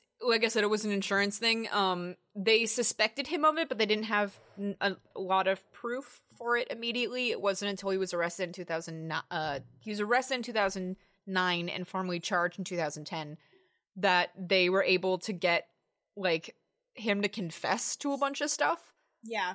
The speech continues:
Speaker 1: And also, they finally were able to get, like, the D N A evidence and everything they needed to prove that he was responsible for five murders.
Speaker 2: Fucking A.
Speaker 1: Yeah.
Speaker 2: Everyone, before you die, confess everything on your deathbed.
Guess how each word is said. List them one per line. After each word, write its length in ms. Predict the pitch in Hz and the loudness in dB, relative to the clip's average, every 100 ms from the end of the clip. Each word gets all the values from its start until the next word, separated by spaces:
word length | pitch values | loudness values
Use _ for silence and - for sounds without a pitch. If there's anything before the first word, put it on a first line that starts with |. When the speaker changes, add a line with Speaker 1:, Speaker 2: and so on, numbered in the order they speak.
| - | -2
Speaker 1:
And 100 | 202 | 2
also, 360 | 202 190 208 196 | 2 4 4 4
they 200 | 196 180 | 2 2
finally 360 | 196 180 185 | 2 2 2
were 80 | 185 | 2
able 180 | 180 180 | 2 2
to 40 | |
get, 120 | 180 175 | -2 -2
like, 160 | 175 | -2
the 60 | - | 0
D 160 | 190 | 0
N 100 | 180 | 0
A 100 | 170 160 | 0 -2
evidence 360 | 160 165 165 | -4 -6 -8
and 60 | 170 | -8
everything 320 | 156 160 160 | -6 -8 -8
they 80 | 156 | -8
needed 380 | 160 160 160 - | -8 -6 -8 -6
to 140 | 170 | -12
prove 420 | - 170 165 165 | -10 -10 -8 -8
that 160 | 165 156 | -8 -10
he 280 | 165 165 160 | -10 -12 -10
was 280 | 180 175 190 | -10 -10 -10
responsible 520 | - 160 170 - 180 | -6 -6 -8 -8 -8
for 320 | - 170 180 _ _ _ _ - - | -6 -8 -8 _ _ _ _ -20 -16
five 340 | 302 370 381 311 | -2 0 0 0
murders. 680 | 330 349 240 - - - - _ _ _ _ _ | -2 -2 -4 -8 -12 -12 -12 _ _ _ _ _
Speaker 2:
Fucking 340 | 80 - 147 135 139 185 | -20 -20 -20 -16 -16 -18
A. 80 | _ _ _ _ _ _ - | _ _ _ _ _ _ -4
Speaker 1:
Yeah. 220 | 190 87 - _ _ _ _ _ _ _ _ 277 | -2 -2 -8 _ _ _ _ _ _ _ _ 2
Speaker 2:
Everyone, 440 | 302 415 427 403 403 _ - | 4 4 4 4 0 _ -2
before 400 | 262 302 339 359 | -2 4 6 6
you 280 | 330 349 | 6 4
die, 580 | 247 262 247 196 175 208 _ _ _ - | 6 8 8 6 2 -4 _ _ _ -4
confess 460 | 277 285 320 370 - | -2 4 6 6 6
everything 640 | 294 285 294 262 185 175 - | 4 4 0 0 -2 -2 2
on 240 | 285 330 | 4 6
your 120 | 330 | 4
deathbed. 500 | 277 269 - 214 190 | 6 4 4 2 2